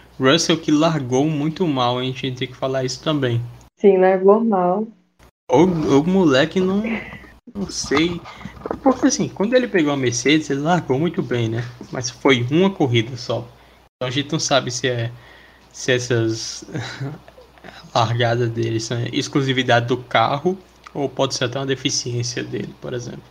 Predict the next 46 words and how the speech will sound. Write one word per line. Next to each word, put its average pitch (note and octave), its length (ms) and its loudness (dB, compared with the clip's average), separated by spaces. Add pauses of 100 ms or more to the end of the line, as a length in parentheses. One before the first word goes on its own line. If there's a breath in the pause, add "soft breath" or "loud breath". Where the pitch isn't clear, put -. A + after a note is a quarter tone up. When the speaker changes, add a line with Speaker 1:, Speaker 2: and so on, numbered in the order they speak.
(360)
Speaker 1:
O F#3 40 -4
carro D#3+ 300 0
não F#3 140 2
ajuda. B2+ 480 2 (680)
Disso D#3 540 -6 (540)
ninguém A#2+ 220 -2
Speaker 2:
Isso B2 100 0
é B2+ 40 -4
Speaker 1:
duvida. G#2+ 260 -4
Speaker 2:
fato. - 80 -20 (540)
Speaker 1:
Isso - 160 -10
é C3+ 40 -6
fato. F#3 420 0
Speaker 2:
É. F3+ 40 -8 (760)
Speaker 1:
Mas A#2+ 140 -2
ele B2 180 0
tem C3+ 160 -2
que D#3+ 120 -8
melhorar F3 320 2
essa E3 180 -2
largada E3 400 -2
aí D#3+ 80 -2
dele, C3 300 -4
né? D#3 140 -10 (720 soft breath)
Largou C3 260 2
muito D#3 240 -2
mal C3 380 2
e C#3+ 140 2
no D3 120 -2
final C#3 420 -2
não D#3+ 120 -2
conseguiu C3 540 -4 (340)
aguentar B2 400 2
o B2 60 2
Alonso. A#2+ 540 0 (500 loud breath)
Mas A#3+ 200 2
eu B3+ 80 0
fico A#3 220 -2
me G#3+ 100 -4
perguntando, G3 580 4 (260)
por - 160 -20
que C4 160 2
que - 140 2
a F#3 60 8
gente C#3 420 0
brasileiro A#2+ 840 2